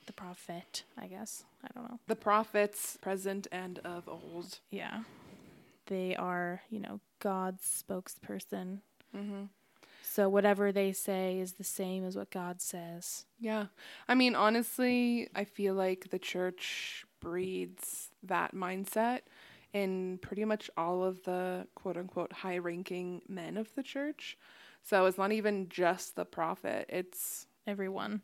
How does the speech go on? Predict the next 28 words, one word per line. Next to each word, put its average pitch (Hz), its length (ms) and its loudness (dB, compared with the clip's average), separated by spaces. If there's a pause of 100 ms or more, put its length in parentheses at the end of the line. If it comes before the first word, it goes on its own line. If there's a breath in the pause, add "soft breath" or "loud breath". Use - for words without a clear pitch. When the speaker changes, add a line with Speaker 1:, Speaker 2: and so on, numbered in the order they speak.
(200)
Speaker 2:
That 220 160 10
makes 208 240 6
sense 190 320 4
because 185 640 0 (1400 soft breath)
we 233 120 6
know 220 220 12
of 208 220 8
a 208 40 6
lot 190 240 8
of 190 160 2
men 185 200 2
in 190 100 0
the, 185 80 -4 (100)
in 190 420 -2 (260)
the 214 120 -2
L 185 140 6
D 190 160 -2
S 185 160 -4
faith 196 400 0
that - 360 -2
use, 190 760 -4 (600)
again, 190 380 2
personal 196 460 -2
revelation 190 960 -4
as 202 200 0
a 196 60 4
way 185 280 2
to 180 580 0